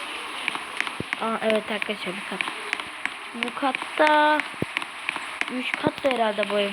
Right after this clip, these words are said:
Bu ne? Çok büyük bu ev. Güzel burası da.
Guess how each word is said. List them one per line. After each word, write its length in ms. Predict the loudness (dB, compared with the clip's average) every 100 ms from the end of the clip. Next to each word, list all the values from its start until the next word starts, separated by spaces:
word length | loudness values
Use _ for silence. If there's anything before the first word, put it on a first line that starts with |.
| 0
Bu 100 | 0
ne? 300 | 0 0 -2 -6 -12 -14 -6 -4 -4 -4 2
Çok 180 | 2 2 2
büyük 280 | 2 2 6
bu 120 | 8
ev. 220 | 8 6 2 -2 -4 -6 -6 -6 -6 -6 -6
Güzel 280 | 0 4 4 2
burası 340 | -2 -4 -4
da. 180 | -2 -2